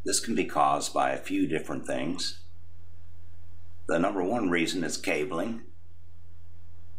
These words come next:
protocol and driver setup, or last but not least, addressing.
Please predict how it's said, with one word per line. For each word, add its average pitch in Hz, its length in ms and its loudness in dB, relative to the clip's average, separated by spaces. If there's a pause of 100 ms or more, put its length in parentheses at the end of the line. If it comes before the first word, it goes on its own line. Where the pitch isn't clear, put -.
(880)
protocol 98 680 6
and 76 180 2
driver 85 440 4
setup, - 640 2 (2500)
or 92 280 4
last 90 300 6
but 85 100 -4
not 87 280 2
least, 85 520 0
addressing. 69 840 -2